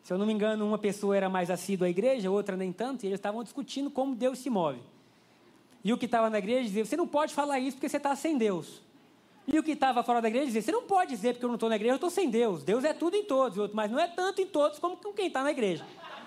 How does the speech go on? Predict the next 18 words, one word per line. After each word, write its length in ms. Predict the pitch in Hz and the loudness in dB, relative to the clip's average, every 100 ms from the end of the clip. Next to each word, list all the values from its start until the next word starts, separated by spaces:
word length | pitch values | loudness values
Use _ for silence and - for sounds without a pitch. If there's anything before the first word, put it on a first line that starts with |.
| - - - - - - - - - - - - | -16 -14 -14 -14 -16 -16 -16 -18 -18 -18 -10 0
E 80 | 262 | 2
eu 120 | 302 | 4
sei 160 | 370 | 2
que 60 | 381 | 2
eu 80 | 381 | 2
comecei 380 | 370 349 - 381 | 2 2 2 2
a 60 | |
ouvir 180 | 359 330 | 4 2
mais 240 | 320 359 | 2 0
a 60 | 339 | 0
conversa, 380 | 320 294 311 320 | -2 0 0 -2
eu 40 | |
comecei 300 | 311 330 330 | -4 -2 0
a 120 | 339 | 0
errar 200 | 269 294 | 2 0
meio 160 | 302 359 | 0 0
que 120 | 349 | -2
tudo. 380 | 339 294 202 | 0 0 -2